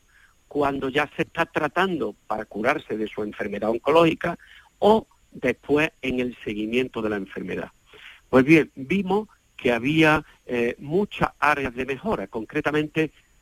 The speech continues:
unas veintiséis áreas de mejora, eh, fueron las que entre, eh, reuniones que tuvimos, eh, tanto virtuales como presenciales,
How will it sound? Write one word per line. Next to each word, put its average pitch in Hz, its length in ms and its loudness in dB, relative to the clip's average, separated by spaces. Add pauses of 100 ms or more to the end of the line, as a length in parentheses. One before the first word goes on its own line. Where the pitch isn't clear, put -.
unas 147 320 0
veintiséis 143 800 2
áreas 117 220 4
de 117 120 -2
mejora, 123 480 0 (360)
eh, 107 440 0 (160)
fueron 135 380 6 (240)
las 113 420 4
que 117 300 2
entre, 117 640 4 (380)
eh, 110 240 2
reuniones 120 680 4
que - 140 2
tuvimos, 131 580 0 (320)
eh, 104 560 0 (340)
tanto 110 440 4
virtuales 113 840 4 (240)
como 110 220 -4
presenciales, 107 880 0